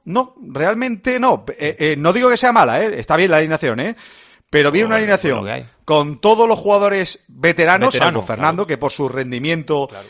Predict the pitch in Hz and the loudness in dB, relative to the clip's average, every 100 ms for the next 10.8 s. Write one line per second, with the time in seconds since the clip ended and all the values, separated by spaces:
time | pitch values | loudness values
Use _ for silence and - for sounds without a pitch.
0 | - 139 147 135 190 - 117 120 160 - | -8 -4 -2 0 0 0 -6 -2 -2 0
1 | 135 135 147 123 165 101 110 120 147 - | 0 4 4 2 -2 -6 -8 -4 -4 -4
2 | - 127 123 117 117 147 147 165 185 - | -8 -6 -4 -4 -6 -6 -4 -4 -6 -10
3 | - 143 127 208 - 156 160 180 233 123 | -6 -2 2 0 2 0 2 0 0 -2
4 | 107 104 113 - 120 117 120 113 113 113 | -6 -6 -6 -6 -8 -6 -8 -8 -8 -6
5 | 123 123 117 120 120 117 117 117 - 113 | -6 -6 -6 -6 -8 -8 -6 -6 -8 -10
6 | 143 127 120 120 127 127 - - _ - | -6 -6 -4 -6 -6 -10 -14 -20 _ -12
7 | 139 127 120 120 117 131 123 120 117 123 | -6 -4 -2 -4 -4 -4 -4 -4 -4 -6
8 | 123 120 120 147 135 135 127 123 135 - | -6 -8 -4 -6 -6 -6 -2 -4 -4 -14
9 | _ - 123 123 117 113 113 113 107 131 | _ -8 -4 -2 -2 -2 -4 -6 -8 -2
10 | 127 131 143 143 139 139 131 156 | -2 0 0 0 -2 -6 -10 -12